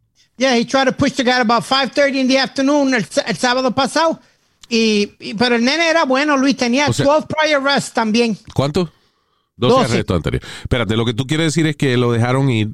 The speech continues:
Speaker 2: en lo que llega el juicio y ni siquiera le echaron fianza.
Speaker 1: No, no pueden.
Speaker 2: ¿Por qué?
Speaker 1: Porque hay una nueva ley que si tú no, tú, tú no le das un golpe, eh, grande a una persona, no lo corta o,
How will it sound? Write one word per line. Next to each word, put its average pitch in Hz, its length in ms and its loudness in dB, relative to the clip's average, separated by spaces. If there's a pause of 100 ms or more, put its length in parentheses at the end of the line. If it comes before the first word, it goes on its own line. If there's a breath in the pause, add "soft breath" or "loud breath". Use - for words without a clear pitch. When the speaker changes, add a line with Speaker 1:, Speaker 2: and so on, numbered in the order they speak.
Speaker 2:
en 95 160 2
lo 95 80 2
que 98 100 -2
llega 113 200 2
el 120 80 2
juicio 90 520 0 (300)
y 95 200 2
ni 95 220 4
siquiera 104 340 0
le 117 80 0
echaron 110 260 -2
fianza. 82 480 -2 (400)
Speaker 1:
No, 233 180 -2
no 202 160 0
pueden. 226 320 0 (1120 soft breath)
Speaker 2:
¿Por 113 160 0
qué? 80 220 -2 (760 soft breath)
Speaker 1:
Porque 170 260 0
hay 175 120 2
una 202 160 0
nueva 226 320 2
ley 294 220 0
que 240 160 -2
si 208 200 0
tú 220 180 -2
no, 233 180 0
tú, 247 220 -2
tú 220 160 -2
no 233 160 2
le 240 80 2
das 240 80 4
un 247 120 -2
golpe, 240 840 0
eh, 214 140 -6 (440 soft breath)
grande 269 360 0
a - 20 2
una 262 140 2
persona, 262 420 0
no 233 160 2
lo 262 160 2
corta 254 580 2
o, 226 260 2